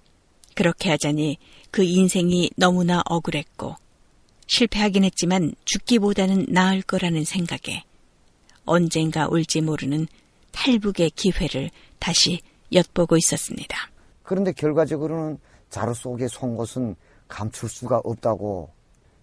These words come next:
Speaker 2: 끝내 그 경을 치르고 말잖아요. 내가 그 감옥 안에서 들어갔을 때 다시 한번 후회된 것이 뭔가 하면, 그래, 아까 그 친구하고 그 되돌았을 때 그 얘기를 자신에게 했어. "넌 정말 제목이 아니다.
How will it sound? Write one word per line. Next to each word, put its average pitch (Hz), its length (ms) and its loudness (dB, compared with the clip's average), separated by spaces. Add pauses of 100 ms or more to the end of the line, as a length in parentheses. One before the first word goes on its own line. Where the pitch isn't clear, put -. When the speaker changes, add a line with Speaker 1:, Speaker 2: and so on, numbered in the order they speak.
Speaker 2:
끝내 226 280 4
그 170 200 0
경을 175 320 2
치르고 208 420 2
말잖아요. 117 460 0
내가 175 300 2
그 175 180 -4
감옥 139 340 -2
안에서 165 300 -2
들어갔을 143 500 -6
때 147 160 -4
다시 - 260 -2
한번 208 220 0
후회된 160 420 -4
것이 165 220 -6
뭔가 110 280 -8
하면, 104 120 -10 (600)
그래, 80 440 -8 (420)
아까 95 240 -8
그 101 140 -10
친구하고 101 600 -8
그 90 180 -12
되돌았을 92 540 -6
때 - 160 -10
그 123 320 -4
얘기를 127 360 -2 (140)
자신에게 147 540 -4
했어. - 180 -14 (720)
"넌 - 260 -14
정말 131 340 -10
제목이 - 420 -18
아니다. 113 400 -16